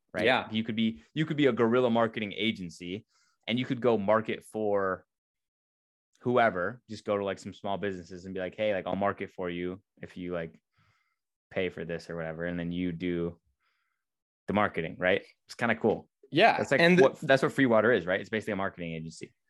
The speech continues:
Speaker 2: Pretty
Speaker 1: They just
Speaker 2: much.
Speaker 1: use
Speaker 2: And they're
Speaker 1: different,
Speaker 2: doing
Speaker 1: they
Speaker 2: a
Speaker 1: use
Speaker 2: really good job.
Speaker 1: different fo-, forms of advertising than, like, is normal.
Speaker 2: Yeah. So, like, even in the past, I've been to, like, health expos and these different things where I have a ton of chapsticks in my bathroom from this one, like, beard oil company.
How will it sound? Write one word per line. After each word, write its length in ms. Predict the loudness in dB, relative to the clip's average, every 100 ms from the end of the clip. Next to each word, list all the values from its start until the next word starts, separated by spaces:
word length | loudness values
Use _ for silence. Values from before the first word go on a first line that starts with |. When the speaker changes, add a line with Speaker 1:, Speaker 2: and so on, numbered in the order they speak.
| _ _
Speaker 2:
Pretty 220 | 6 8
Speaker 1:
They 60 | 8
just 60 |
Speaker 2:
much. 340 | 6 2 -8 2
Speaker 1:
use 80 | 4
Speaker 2:
And 80 | 8
they're 180 | 6 8
Speaker 1:
different, 20 |
Speaker 2:
doing 120 | 8
Speaker 1:
they 60 | 8
Speaker 2:
a 20 |
Speaker 1:
use 100 | 6
Speaker 2:
really 200 | 4 4
good 180 | 0 2
job. 220 | 2 4
Speaker 1:
different 420 | 0 -4 _ -20 _ _
fo-, 240 | 0 0 2
forms 380 | 0 2 0
of 180 | -6 -8 -2
advertising 640 | -2 -2 -4 -4 -4 -4
than, 160 | -4 -4
like, 200 | -6 -8
is 320 | -10 -10 -16 _ _ _ _
normal. 400 | 0 0 0 -10 _ _ _ _ _ _ 0
Speaker 2:
Yeah. 220 | 2 2
So, 220 | 0 0
like, 240 | 2 0 -2
even 240 | -6 -4 -4
in 60 |
the 80 | -4
past, 440 | -2 0 0 -6 -8
I've 160 | -4
been 160 | -2 -2
to, 100 | 0
like, 160 | -2 -2
health 240 | -4 -2
expos 600 | -4 -6 -6 -2 -2 -2
and 80 | -4
these 120 | -4
different 300 | -8 -8 -2
things 260 | 0 0 -2
where 160 | -4 -8 -4 4
I 60 |
have 80 | 4
a 20 |
ton 160 | 6 4
of 80 | 4
chapsticks 540 | 4 2 2 -2 0
in 40 | 0
my 100 | 2
bathroom 480 | 4 2 2 0 0
from 180 | 0
this 160 | 0 0
one, 280 | 2 4 4
like, 240 | 0 -6
beard 240 | -2 2 2
oil 240 | 2 -2
company. 480 | -6 -12 -10 -12